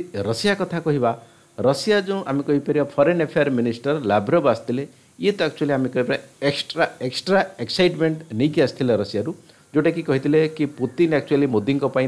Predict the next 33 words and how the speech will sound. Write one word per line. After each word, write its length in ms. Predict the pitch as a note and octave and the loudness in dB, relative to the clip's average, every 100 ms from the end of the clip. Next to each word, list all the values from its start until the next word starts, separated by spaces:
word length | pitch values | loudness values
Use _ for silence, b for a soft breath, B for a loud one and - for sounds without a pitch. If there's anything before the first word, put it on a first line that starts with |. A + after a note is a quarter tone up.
| G#2+ | -2
ଧନ୍ୟବାଦ 420 | G2+ A2+ B2+ C3 A2+ | -2 2 4 4 2
ମେସେଜ୍ 340 | G2+ D3+ C#3 | -2 -2 -2
ପଠେଇଛନ୍ତି। 560 | C#3 B2+ C3 B2 A#2 B2+ - B B | -2 -2 -2 -4 -8 -10 -14 B B
ସେକେଣ୍ଡ 400 | - D#3 D3+ A3 | -4 -2 0 0
କଥା 220 | A3 F3+ F3 | 0 -2 -2
ଯେଉଁ 140 | F3 | -2
ମୁଁ 80 | F3 - | -4 -2
ଅଫର୍ 340 | B2 - A3 | -2 0 0
କଥା 240 | G3+ C#3 C3 | 0 -2 -4
କହୁଛି, 340 | G#2+ G2+ G2 G#3 b b b - | -4 -6 -6 -12 b b b -2
ରଷିଆ 360 | B2+ C#3 G#3+ | 0 2 0
ପୂର୍ବରୁ 420 | G#3 C#3+ C#3 F3 F#3 | 2 2 2 2 2
ଭାରତକୁ 420 | A#2 A#2+ D#3 - | 0 -2 0 0
ଅଫର୍ 280 | A2+ D#3 D3+ | 0 2 0
ଦେଇଥିଲା 300 | A#2+ - C#3+ | 0 -4 -8
କି 160 | - A2+ | -10 -10
ଗ୍ୟାସ୍, 320 | F2+ A#2 C3+ - | -2 0 0 -2
ନ୍ୟାଚୁରାଲ୍ 440 | A2 G2 D3+ D3 C#3 | -4 -2 0 0 2
ଗ୍ୟାସ୍ 240 | A#2 E3 - | 0 -2 -4
ପ୍ଲସ୍ 180 | C#3 C3+ - | -6 -6 -2
ପେଟ୍ରୋଲିୟମ୍ 500 | G#2+ - D#3+ D#3+ C#3+ | -2 0 0 2 2
ପ୍ରଡକ୍ଟ 280 | A2+ A2 D#3+ - B B B A#2 | 0 0 -2 -8 B B B 0
ଯଦି 180 | B2+ | 0
ଭାରତ 360 | F3 - E3+ F#3 | 0 0 0 0
ପାଖରେ 360 | A#3+ - - D3 | 0 -2 -2 -4
ବର୍ତ୍ତମାନ 380 | B2+ A2+ C3 C3 | -2 -2 -2 -4
ଷ୍ଟ୍ରାଟେଜିକ୍ 680 | B2+ - G#2 - C3 C3+ C3 | -4 -2 -2 0 -2 -2 -4
ରିଜର୍ଭରେ 600 | G#2+ F#2 C3 C3+ B2+ B2+ - | -4 0 2 2 0 -4 -2
କମ୍ 220 | A#2 E3 | 0 0
ଅଛି, 240 | A2+ - E3+ - b b - | -2 -6 -12 -16 b b -8
ତାହେଲେ, 300 | B2+ D#3+ G3 - | -4 -4 -4 -8
ଆ, 140 | G#2+ | -8
ଆ, 260 | G2+ F#2+ | -8 -6